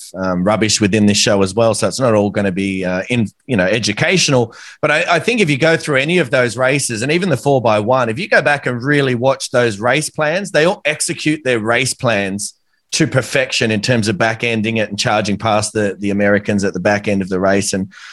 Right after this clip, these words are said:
having a really strong twenty-five, last twenty-five. You look at Kyle. So I, I think, um, any of these iconic moments, go back and look at the race plans. They just execute at the, you know, the most important time of their life, which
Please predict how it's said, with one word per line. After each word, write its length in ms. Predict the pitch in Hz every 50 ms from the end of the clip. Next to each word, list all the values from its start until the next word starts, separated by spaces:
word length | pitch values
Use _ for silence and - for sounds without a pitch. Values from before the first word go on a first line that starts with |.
| - -
having 220 | - 123 107 104 101
a 60 | 101
really 180 | 110 104 98
strong 320 | 92 - - 117 107 104 104
twenty-five, 480 | 104 - 113 98 92 - - 110 104 92
last 300 | 107 107 98 95 - -
twenty-five. 680 | - 110 98 90 - - 107 101 104 104 107 104 104
You 100 | 107 104
look 180 | 101 107 101 104
at 100 | 101 -
Kyle. 340 | - - 104 104 104 101 104
So 320 | 101 - - 113 98 98 101 - - - - - - - _
I, 280 | - 98 104 80 87 104
I 20 |
think, 320 | 110 - - 151 135 107 -
um, 400 | 113 110 104 101 101 95 95 95 -
any 220 | - 127 147 165 156
of 80 | 127
these 220 | 113 123 120 110 117
iconic 400 | 107 101 - - 120 107 95 90
moments, 360 | 104 110 110 104 101 95 -
go 140 | - 151 147
back 260 | 147 151 147 135 -
and 80 | 120 113
look 140 | 123 113
at 60 | 120 92
the 80 | 90
race 260 | 98 104 110 127 123
plans. 320 | - - 110 101 92 92 -
They 100 | 143 143
just 240 | 135 113 - - -
execute 580 | 127 127 - - 113 - - 110 104 98 - - _ -
at 160 | 107 98 -
the, 240 | 107 101 98 98 -
you 100 | 110 110
know, 140 | 95 92 95
the 100 | 90 101
most 300 | 101 104 107 98 - -
important 400 | 98 87 - 113 110 95 87 87
time 240 | - 113 104 101 95
of 80 | 90
their 140 | 90 92 90
life, 400 | 92 101 104 104 101 101 - -
which 360 | 101 90 - - - - -